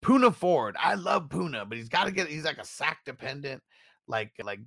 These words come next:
guy getting mixed in, but they do have great matchups for the team defense over the next, over the next six weeks. And let's see. Oh, how about Zach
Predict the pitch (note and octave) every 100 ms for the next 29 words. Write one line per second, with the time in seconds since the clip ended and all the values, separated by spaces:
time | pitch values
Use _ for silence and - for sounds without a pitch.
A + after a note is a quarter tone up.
0 | A#2+ A2 A#2 B2+ B2 B2 A#2+ A#2 A#2 A2+
1 | - A#2 A2 A2 A2+ A#2 D#3 A2+ G#2 G#2+
2 | B2+ B2+ A2 A2 G#2+ G#2 F#2+ - _ _
3 | _ - A#2 A2 C3+ A#2+ A2+ A2 A2 G#2
4 | A2 A2 G#2 G2+ G#2 G2+ - - - G2+
5 | G#2+ G#2 G2+ - A2 G2+ - G#2+ G#2 F#2+
6 | _ - - _ _ _ _ _ G#2+ G#2
7 | G#2 G#2 G#2 G#2+ G#2 - - - G2 E2
8 | C#2+ C2 A#1 _ _ _ _ _ _ D3+
9 | C#3 A2+ D3 D#3+ A#2 G#2 C3 D3 -